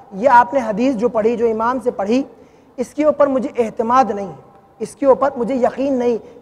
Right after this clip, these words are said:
कैसे मुमकिन हो कि एक अज़ादार की आंखों में मक्खी के पा-, ब-, बाल के बराबर, मक्खी के पर के बराबर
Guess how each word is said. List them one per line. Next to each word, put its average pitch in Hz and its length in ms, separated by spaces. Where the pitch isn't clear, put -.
कैसे 240 340
मुमकिन 277 400
हो 277 240
कि 254 120
एक 294 200
अज़ादार 233 560
की - 160
आंखों 233 400
में 285 200
मक्खी 247 440
के 277 100
पा-, 240 420
ब-, 202 880
बाल 240 300
के 269 100
बराबर, 226 380
मक्खी 247 300
के 262 100
पर 285 200
के 269 120
बराबर 226 400